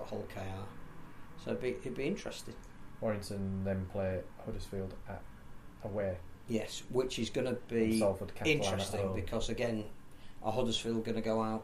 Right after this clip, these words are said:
Speaker 1: trying to go out in a blaze of glory 'cause season tickets will be on sale for next year?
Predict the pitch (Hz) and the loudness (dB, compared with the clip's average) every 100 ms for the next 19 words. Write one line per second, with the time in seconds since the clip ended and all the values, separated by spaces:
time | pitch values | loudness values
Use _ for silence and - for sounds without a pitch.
0 | - - 117 110 110 110 110 107 113 110 | -4 0 2 4 2 0 -2 0 4 4
1 | 110 110 110 110 113 113 - - 117 110 | 2 0 2 2 2 0 -2 -4 2 2
2 | 107 - 113 110 - 110 110 107 117 113 | 0 -6 -4 -6 -4 -2 -2 -2 -2 -4
3 | 113 110 110 - 107 113 | -4 -6 -6 -2 0 2